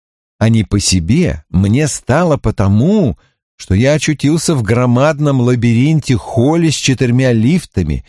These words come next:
бесчисленными коридорами и лестницами и, почти наверняка, дополнительными выходами из цокольного этажа,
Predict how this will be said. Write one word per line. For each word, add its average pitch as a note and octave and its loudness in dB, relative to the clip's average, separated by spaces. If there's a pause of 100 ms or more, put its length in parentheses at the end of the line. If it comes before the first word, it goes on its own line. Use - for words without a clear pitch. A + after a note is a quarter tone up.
(120)
бесчисленными C#3+ 0
коридорами B2+ 0
и A2+ 2
лестницами A2+ 0 (240)
и, C#3 2 (540)
почти - -4
наверняка, E2+ -2 (220)
дополнительными A#2 0
выходами G#2 0
из G2 0
цокольного C#3+ -2
этажа, F#2+ -2